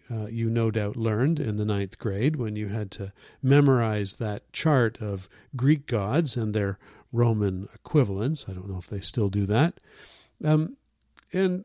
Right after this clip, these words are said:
as an extremely conservative society, uh, dedicated to preserving the existing order, they were respectful of old things,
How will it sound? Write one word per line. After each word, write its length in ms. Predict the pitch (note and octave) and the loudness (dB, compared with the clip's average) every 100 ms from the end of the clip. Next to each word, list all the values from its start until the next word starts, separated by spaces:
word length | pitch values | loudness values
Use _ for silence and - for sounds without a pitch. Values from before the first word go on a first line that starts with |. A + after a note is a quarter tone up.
| _ F#3 | _ -4
as 220 | F#3+ D#3+ | 0 2
an 120 | E3 | 2
extremely 680 | C#3+ - - G#3+ G#3 D#3+ B2+ | 0 -2 0 2 4 4 2
conservative 880 | - C#3+ - - C4 G#3 B2 G#2 | 0 -2 0 0 2 2 2 0
society, 720 | - A#2 - F2+ F2+ G#2+ E3+ - - - - | -2 0 0 -2 -4 0 0 -2 -16 -20 -12
uh, 80 | D#3 - C#3+ C#3+ D3 | -12 -12 -16 -12 -2
dedicated 680 | C#3+ C#3+ - B2+ A2 G#2+ | 2 2 0 0 -2 -2
to 120 | - G#2 | -6 -6
preserving 720 | - C3 A#2 C3 B2 A2+ G2+ | 0 0 4 2 2 0 -2
the 160 | G#2+ | -4
existing 640 | G#2 G2+ A2+ - - G#2 A2 | -4 -4 -4 -4 -6 -8 -2
order, 560 | G3+ G#3+ G2+ F#2+ D3+ - - - - | 4 4 2 0 -4 -4 -20 -20 -8
they 240 | C#3 F3 | 2 2
were 260 | G3 F3 E3 | 4 2 0
respectful 840 | D#3 C#3 - G#3 - - A#2 D#3 E3+ | 0 -2 -2 -4 -4 -2 0 -2 -4
of 360 | C3+ D3 C#3 _ - | -4 -4 -4 _ 2
old 380 | F3+ G3 D3+ | 6 6 4
things, 480 | - G2+ F2 F#2 - | 0 -2 -4 -12 -12